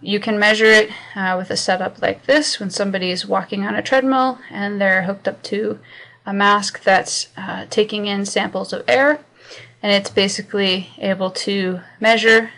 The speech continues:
the amount of oxygen that's getting taken in and what's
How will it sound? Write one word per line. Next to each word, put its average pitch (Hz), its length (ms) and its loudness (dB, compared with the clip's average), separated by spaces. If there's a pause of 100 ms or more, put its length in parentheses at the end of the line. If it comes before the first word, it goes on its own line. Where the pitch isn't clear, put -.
the 196 100 -6
amount 190 240 0
of 185 80 -8
oxygen 196 540 -4
that's 196 280 -8 (460)
getting 190 260 -4
taken 196 400 -6
in 220 220 2
and 196 160 -2
what's - 340 -4